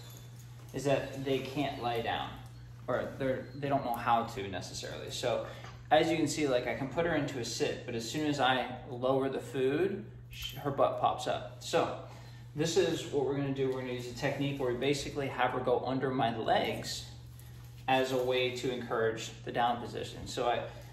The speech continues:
take food and I kind of lure her, and I lower my foot, my leg a little bit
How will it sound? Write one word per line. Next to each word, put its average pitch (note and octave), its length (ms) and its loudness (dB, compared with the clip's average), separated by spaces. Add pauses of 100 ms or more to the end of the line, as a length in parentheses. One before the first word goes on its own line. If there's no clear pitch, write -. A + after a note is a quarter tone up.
(180)
take F3+ 240 4
food C#3+ 340 4
and - 80 0
I A#2 120 2
kind B2+ 240 2
of A#2+ 140 -2
lure C#3+ 240 4
her, G2+ 400 -2
and B2+ 80 0
I A#2+ 140 4
lower D#3 320 6
my A#2 180 2
foot, B2+ 580 2
my A#2 340 2
leg C#3 260 6
a A2+ 100 -2
little A2 160 4
bit A2 420 0